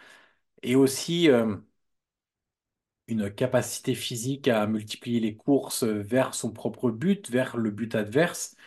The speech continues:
Donc, il est très utile dans les deux phases de, de jeu avec et sans ballon.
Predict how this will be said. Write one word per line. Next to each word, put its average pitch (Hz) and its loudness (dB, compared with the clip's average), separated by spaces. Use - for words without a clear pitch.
Donc, 104 -12
il 113 -2
est 107 -4
très 120 -2
utile 120 -6
dans 120 2
les 107 0
deux 113 2
phases 127 0
de, 107 0
de 107 -2
jeu 123 2
avec 120 0
et 120 -4
sans 117 -8
ballon. 123 0